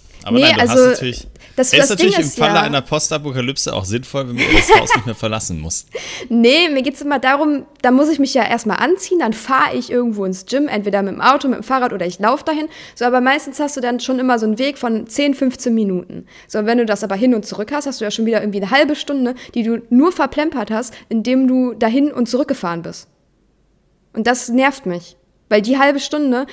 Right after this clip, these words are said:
Speaker 2: kann ich dann quasi zu Hause mehr Sport machen.
Speaker 1: Wie oft verlässt du das Haus noch so in der Regel?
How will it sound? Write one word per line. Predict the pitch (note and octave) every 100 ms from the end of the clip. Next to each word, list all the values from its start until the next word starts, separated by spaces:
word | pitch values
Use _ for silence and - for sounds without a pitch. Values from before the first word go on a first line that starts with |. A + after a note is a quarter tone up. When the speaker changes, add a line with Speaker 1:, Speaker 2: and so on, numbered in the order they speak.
| -
Speaker 2:
kann | - B3+
ich | B3+
dann | A3+
quasi | A3+ A#3 G#3
zu | A3
Hause | B3 D#4 C#4 A#3 B3+ -
mehr | G#3+ G#3+ A3
Sport | - C4 E3+
machen. | D#3 E3 E3+ _ _ _ _ _ -
Speaker 1:
Wie | G2+ B2
oft | -
verlässt | B2 A2 -
du | G2+
das | F2+
Haus | G2+ G2+ -
noch | E2+
so | - D2
in | D2+
der | D2+
Regel? | C#2+ C#2+